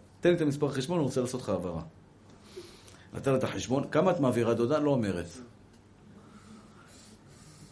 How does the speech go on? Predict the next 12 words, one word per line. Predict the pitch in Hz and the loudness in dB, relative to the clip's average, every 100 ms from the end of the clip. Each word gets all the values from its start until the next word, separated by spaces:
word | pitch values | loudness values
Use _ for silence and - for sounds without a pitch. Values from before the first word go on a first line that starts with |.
| - - - | -20 -20 -4
נתן | 185 | 6
לה | 196 | 8
את | 165 | 8
החשבון, | 131 117 151 202 | 4 2 2 2
אחרי | - 190 | 0 6
יום, | 147 170 247 - - | 6 6 2 -4 0
לא | |
יודע | 175 147 | 2 2
בדיוק | 117 113 | 2 2
יום | 123 131 | 2 4
או | 104 | 2
יומיים, | 92 160 240 254 | 2 2 2 -4